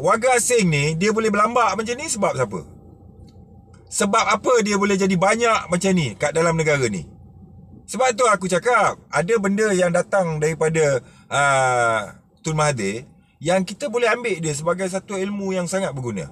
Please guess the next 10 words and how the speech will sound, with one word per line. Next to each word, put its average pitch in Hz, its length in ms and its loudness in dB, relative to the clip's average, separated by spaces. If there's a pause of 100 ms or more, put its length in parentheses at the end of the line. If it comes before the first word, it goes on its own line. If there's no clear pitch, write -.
(440)
Eh? 202 160 -4 (320)
Nak 180 240 0
tahu 247 240 2
satu-satu 202 480 0
masalah 185 480 2
tu 185 80 -2
berlaku, 160 560 -2
carilah 240 320 -2
punca 139 400 -4
dia. 190 320 -2